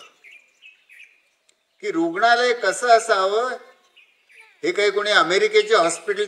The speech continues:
तज्ज्ञांनीच पॅटर्न ठरवून दिलेलं आहे असं नाही किंवा कोणी आर्किटेक्टने बांधायचं आणि आपण तिथे काम करायचं.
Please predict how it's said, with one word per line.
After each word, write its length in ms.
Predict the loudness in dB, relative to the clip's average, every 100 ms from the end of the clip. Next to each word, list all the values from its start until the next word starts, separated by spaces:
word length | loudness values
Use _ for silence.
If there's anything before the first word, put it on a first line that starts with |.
| -2
तज्ज्ञांनीच 540 | -2 -4 -10 -10 -8
पॅटर्न 380 | -4 -2 -2 -6
ठरवून 340 | -6 -6 -6 -6
दिलेलं 360 | -4 -2 -2
आहे 100 | -2
असं 240 | -2 -6 -6
नाही 340 | -6 -6 -12 -14 -20 _
किंवा 120 | -6 -6
कोणी 220 | -4 -2
आर्किटेक्टने 760 | 0 -2 -4 -2 -2 -4 -6
बांधायचं 560 | -4 -4 -2 -2 -2 -2
आणि 100 | -2
आपण 240 | -2 -6
तिथे 200 | -8 -10
काम 280 | -4 -4 -4
करायचं. 480 | -6 -6 -6 -6